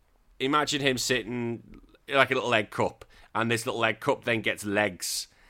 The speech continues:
And so that's what you're fighting on. So you've gotta bounce on this little egg cup with legs. But then he starts firing bullets. And this bullet he fires against the screen, and it bounces across. And wherever,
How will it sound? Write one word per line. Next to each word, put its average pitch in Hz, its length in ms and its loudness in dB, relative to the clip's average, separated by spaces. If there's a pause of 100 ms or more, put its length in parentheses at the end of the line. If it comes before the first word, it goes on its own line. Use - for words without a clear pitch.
(320)
And 110 440 2
so 123 100 -2
that's 131 200 2
what 113 120 -4
you're 110 120 -2
fighting 113 340 0
on. 95 240 -2
So - 100 -8
you've 110 60 -2
gotta 131 120 2
bounce 110 360 0
on 104 100 -2
this 98 140 -8
little 101 380 -6 (360)
egg 104 160 0
cup 110 240 -6
with 95 100 -4
legs. 104 440 -6 (340)
But 113 80 -2
then 131 120 2
he 147 60 2
starts 147 420 2
firing 113 600 4
bullets. - 560 0 (680)
And 123 360 0 (140)
this 151 240 0
bullet 139 480 2
he 110 80 -4
fires 135 400 2
against 123 320 -6
the 95 80 -10
screen, 127 400 -2
and 113 80 0
it - 220 -8
bounces 135 720 2 (440)
across. 135 600 0 (500)
And 156 260 6
wherever, 190 720 6